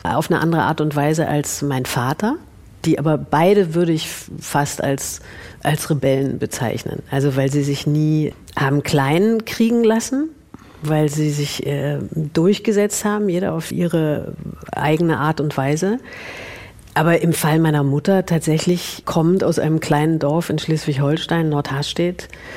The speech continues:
wo irgendwie vorgegeben war, jetzt lernst du, äh, Dekorateurin beim, beim großen Kaufhaus und das war's. Und sie einfach selber vorgesprochen hat in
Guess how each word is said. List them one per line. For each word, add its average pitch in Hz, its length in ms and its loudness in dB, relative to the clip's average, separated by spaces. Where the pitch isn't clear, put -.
wo 156 180 2
irgendwie 151 220 2
vorgegeben 156 640 2
war, 143 300 0
jetzt 147 260 -2
lernst 139 380 0
du, 139 200 0
äh, 135 220 0
Dekorateurin 151 840 0
beim, 139 380 -2
beim 131 220 0
großen 135 640 0
Kaufhaus 185 720 0
und 147 140 0
das 143 160 -2
war's. 139 480 0
Und 156 180 2
sie 147 160 2
einfach 151 480 -2
selber 151 600 4
vorgesprochen 147 840 2
hat 151 200 0
in 143 340 0